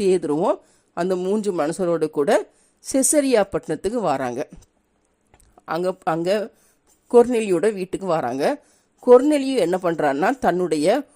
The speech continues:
உறவின் முறையாரையும் விசேஷித்த சிநேகிதரில் சிலரையும் அந்த வீட்டுல கு-, வரவ-, வரவழைத்து பேதுருக்காண்டி காத்திருக்கிறாரு. விசேஷித்த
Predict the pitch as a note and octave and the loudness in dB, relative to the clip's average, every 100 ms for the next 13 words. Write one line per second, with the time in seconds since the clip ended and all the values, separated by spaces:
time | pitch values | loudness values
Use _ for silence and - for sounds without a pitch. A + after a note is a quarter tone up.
0 | _ _ F#3+ A3 C#4 C#4 D4+ C#4+ - E3+ | _ _ -2 4 4 4 2 -2 -4 -2
1 | E3+ F3 D#3 C#3+ C#3+ E3+ D#4+ D4 _ _ | 2 2 2 0 0 -2 -2 -6 _ _
2 | F3+ G3 - D4+ C#4+ D4 - A#3+ - C#4+ | -10 -6 -4 -2 0 -2 -4 -10 -4 -2
3 | D4+ - F#3+ F#3+ A3 B3 A#3 G3 G3 A3+ | -2 -6 -4 -2 0 -2 -4 -2 -2 -2
4 | B3 - F3 D3+ D#3 B3+ D4+ _ _ _ | -8 -8 -4 -2 -2 -4 -6 _ _ _
5 | _ _ _ - - F#3 F3+ G3+ - A#3 | _ _ _ -12 -6 -6 -6 -8 -4 -4
6 | F#4 - - A3 - - F3+ F#3 E3+ - | -4 -8 -14 -14 -12 0 2 2 -2 -6
7 | D#3+ F3+ F3 D3+ C#3+ C#4+ G#4 - _ _ | -2 0 2 0 -2 -4 -4 -6 _ _
8 | _ - B3+ B3+ G#3+ F3+ D3+ D3+ G4 - | _ -6 -2 2 0 0 -4 -2 -6 0
9 | A3 F3+ F#3+ D#3 D3 C3+ - _ _ _ | 0 0 -2 -4 -2 -4 -6 _ _ _
10 | - - G3 - C#4 C4+ C4 C4 | -20 -14 -8 -2 -2 -2 -4 -4